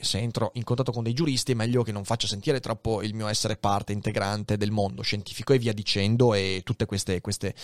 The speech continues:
queste manifestazioni. Eh, quindi in realtà,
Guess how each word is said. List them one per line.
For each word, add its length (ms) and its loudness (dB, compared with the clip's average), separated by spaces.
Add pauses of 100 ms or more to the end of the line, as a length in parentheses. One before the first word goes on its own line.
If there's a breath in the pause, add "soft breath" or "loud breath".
(240 loud breath)
queste 220 0
manifestazioni. 840 -4 (600 loud breath)
Eh, 560 12
quindi 540 6
in 40 10
realtà, 680 8